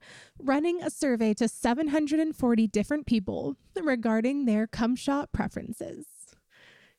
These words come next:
In this episode, I'll break down the data for you,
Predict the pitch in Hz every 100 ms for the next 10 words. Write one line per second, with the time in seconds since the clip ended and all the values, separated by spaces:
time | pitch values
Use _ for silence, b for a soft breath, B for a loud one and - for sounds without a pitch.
0 | _ 285 285 262 294 - 226 214 - -
1 | 147 277 B B B _ 262 302 - 370
2 | - 247 233 233 220 202 202 202 214 -
3 | - -